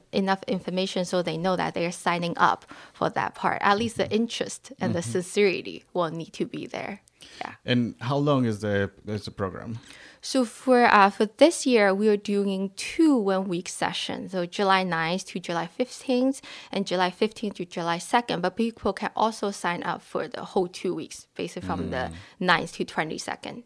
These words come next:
Speaker 2: Mm.
Speaker 1: Yeah. And it's also, um, we have, uh, residential and a non-residential
Speaker 2: That's what I was
Speaker 1: options.
Speaker 2: gonna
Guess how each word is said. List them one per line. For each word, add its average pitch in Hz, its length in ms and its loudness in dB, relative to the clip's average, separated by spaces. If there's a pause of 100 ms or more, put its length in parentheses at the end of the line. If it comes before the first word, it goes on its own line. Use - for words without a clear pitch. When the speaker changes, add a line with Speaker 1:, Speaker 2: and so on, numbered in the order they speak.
Speaker 2:
Mm. 104 260 -4 (100)
Speaker 1:
Yeah. - 140 -4 (280)
And 208 180 2
it's 202 360 -4
also, 208 380 0
um, 170 400 -2 (100)
we 202 120 2
have, 196 200 0 (120)
uh, 175 200 0
residential 185 560 0
and 170 100 -6
a - 20 -6
non-residential 170 920 -4
Speaker 2:
That's - 140 -2
what 123 120 0
I - 20 2
was 117 80 -2
Speaker 1:
options. 123 160 -2
Speaker 2:
gonna 120 100 0